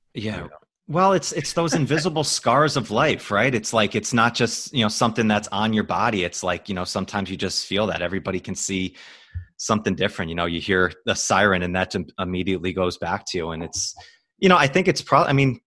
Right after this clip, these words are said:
Speaker 1: that's just kind of what life is about, of understanding those experiences and learning from 'em and kind of, you know, going from there. Obviously, you don't want anybody to have to go through something like that, but at
Speaker 2: But
Speaker 1: some
Speaker 2: we
Speaker 1: point,
Speaker 2: do. Whether we
Speaker 1: and
Speaker 2: like
Speaker 1: we
Speaker 2: it or
Speaker 1: do.
Speaker 2: not,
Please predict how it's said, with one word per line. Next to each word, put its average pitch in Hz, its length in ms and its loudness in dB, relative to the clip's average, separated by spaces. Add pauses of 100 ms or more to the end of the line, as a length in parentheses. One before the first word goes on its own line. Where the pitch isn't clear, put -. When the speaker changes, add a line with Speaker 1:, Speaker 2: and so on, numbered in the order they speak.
(140)
Speaker 1:
that's 123 200 0
just - 200 -4
kind 139 160 -2
of 131 60 2
what 120 120 4
life 117 240 4
is 107 120 -2
about, 101 280 2
of 85 120 -2
understanding 98 560 2
those 95 180 2
experiences 95 720 0
and 90 140 -2
learning 95 280 2
from 92 260 0
'em 95 160 2
and 85 100 -4
kind 92 180 -4
of, 90 160 -4 (460)
you 98 80 -4
know, 92 100 0
going 95 220 0
from 87 180 -6
there. 92 320 2
Obviously, 107 360 2
you 98 80 4
don't 104 260 4
want 101 300 0
anybody 98 420 0
to - 220 -10
have 98 180 -6
to 90 100 -10
go 95 200 0
through 98 460 -2 (400)
something 98 400 -2
like 90 200 -4
that, 92 280 -2
but 95 240 2 (480)
at 113 140 2
Speaker 2:
But - 0 -
Speaker 1:
some 139 180 4
Speaker 2:
we 143 60 -8
Speaker 1:
point, 147 280 2
Speaker 2:
do. 110 140 -2 (180)
Whether 113 180 -4
we 151 80 6
Speaker 1:
and 147 80 4
Speaker 2:
like 117 100 4
Speaker 1:
we 160 60 6
Speaker 2:
it 143 100 2
or 196 60 8
Speaker 1:
do. 208 60 2
Speaker 2:
not, - 80 -4